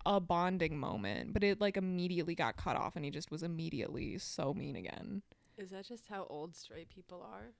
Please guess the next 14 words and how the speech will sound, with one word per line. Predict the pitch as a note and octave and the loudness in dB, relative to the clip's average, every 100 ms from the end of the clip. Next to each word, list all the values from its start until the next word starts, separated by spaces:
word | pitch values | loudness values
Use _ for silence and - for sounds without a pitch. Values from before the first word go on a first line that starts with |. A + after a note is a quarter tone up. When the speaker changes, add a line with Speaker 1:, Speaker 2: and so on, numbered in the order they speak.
| _ _ _ - | _ _ _ -14
Speaker 2:
They're | D3 F3+ | -10 -10
just | F#3+ F3 - | -10 -8 -8
like, | F3+ E3 - - C#3 | -8 -10 -14 -14 -12
"I | |
mean, | D#3+ E3 D#3 | -8 -8 -8
this | D3+ E3+ | -10 -12
guy | - C#3+ D#3 | -12 -10 -10
is | - | -12
single, | D#3+ E3 D#3+ D3 | -10 -8 -8 -8
and | D3+ D#3 | -8 -8
he | D3+ C#3+ | -8 -8
yelled | D3 D#3 | -8 -8
at | D3 - | -10 -10
me, | A#2+ D3 D3+ | -12 -10 -10